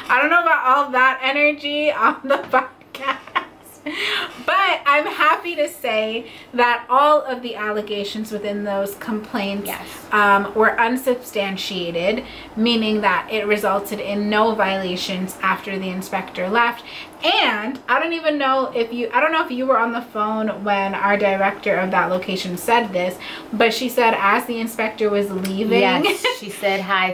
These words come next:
Speaker 2: to potential s-,
Speaker 1: we
Speaker 2: staff
Speaker 1: were, we ha-,
Speaker 2: member.
Speaker 1: we had just hired somebody, uh, another assistant teacher, and she was sitting in the office for her onboarding experience that we do, and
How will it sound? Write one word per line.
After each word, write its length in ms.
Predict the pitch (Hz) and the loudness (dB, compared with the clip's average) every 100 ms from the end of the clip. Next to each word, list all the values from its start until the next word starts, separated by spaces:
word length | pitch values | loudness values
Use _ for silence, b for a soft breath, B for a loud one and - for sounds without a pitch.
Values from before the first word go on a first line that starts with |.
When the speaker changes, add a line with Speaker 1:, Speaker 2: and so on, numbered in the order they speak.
| - | -2
Speaker 2:
to 180 | 185 180 | -4 -4
potential 580 | 190 180 190 180 180 170 | -6 -8 -8 -8 -8 -10
s-, 120 | - B B B B 240 | -12 B B B B 0
Speaker 1:
we 140 | 269 | 2
Speaker 2:
staff 380 | 285 277 269 233 | 4 2 2 0
Speaker 1:
were, 180 | 220 196 | -2 0
we 140 | 269 277 | 2 4
ha-, 160 | 170 | 4
Speaker 2:
member. 120 | 156 165 | 2 2
Speaker 1:
we 260 | 269 269 | 2 2
had 240 | 254 262 226 | 0 0 2
just 220 | 254 - | 0 0
hired 460 | 247 233 233 226 - | 0 4 4 2 0
somebody, 720 | 220 226 214 208 196 190 180 | -2 0 2 0 -2 -2 -4
uh, 400 | 208 190 175 170 | -2 -2 0 2
another 360 | 208 208 208 202 | 2 4 6 4
assistant 420 | 202 208 - 208 | 4 -2 -4 -6
teacher, 340 | 220 214 226 | -4 -2 2
and 280 | 185 196 202 | 2 2 0
she 260 | - 254 247 | 0 2 2
was 160 | 220 | 2
sitting 340 | - 220 220 202 | 4 4 4 2
in 200 | 196 208 | 0 0
the 140 | 185 | 0
office 580 | - 190 208 196 185 185 B B B | 2 4 4 0 -2 -2 B B B
for 140 | 226 220 | 0 2
her 200 | 214 - | 0 4
onboarding 880 | 240 330 349 220 202 196 185 180 180 - | 4 4 0 -4 -2 -2 -4 -8 -12 -4
experience 840 | 202 - - 202 180 175 170 208 | -4 -4 -4 -2 0 0 -4 -4
that 220 | - 180 185 | -4 -2 -2
we 120 | 190 | -4
do, 420 | 190 175 175 185 B B B - | -2 0 0 -2 B B B -2
and 580 | 208 208 196 196 196 | 2 4 4 2 -2